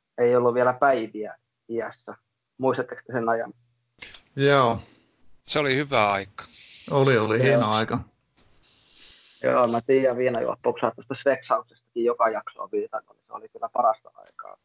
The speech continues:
Speaker 1: Mutta Pihlaista ei sveksaamalla nostettu kuitenkaan, vaan ihan tota perinteisin menetelmin.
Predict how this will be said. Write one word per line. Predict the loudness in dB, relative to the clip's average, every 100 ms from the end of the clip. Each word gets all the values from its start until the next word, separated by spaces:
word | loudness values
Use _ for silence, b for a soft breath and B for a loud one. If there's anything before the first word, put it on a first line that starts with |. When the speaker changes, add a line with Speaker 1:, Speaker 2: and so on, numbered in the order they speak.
| _ _ _ _ _ _ B B B B B B B _ _ _ _ _
Speaker 1:
Mutta | -12 -4 -4 -4 -12 _ -2
Pihlaista | 0 2 0 0 -2
ei | -2
sveksaamalla | 0 -4 0 -2 -2 -4 -4
nostettu | -6 -10 -18 -18 -14
kuitenkaan, | -6 -4 -4 -4 -2 -2 -6 _ _ _ -10 -10 _ _ _ -20 _ _ _ _ _ _ _ _
vaan | -8 -6 -4
ihan | -6 -10
tota | -12 -18 -20 -20 _ _ _ _ _
perinteisin | 2 4 2 0 0 0
menetelmin. | 2 2 2 -2 -4 -10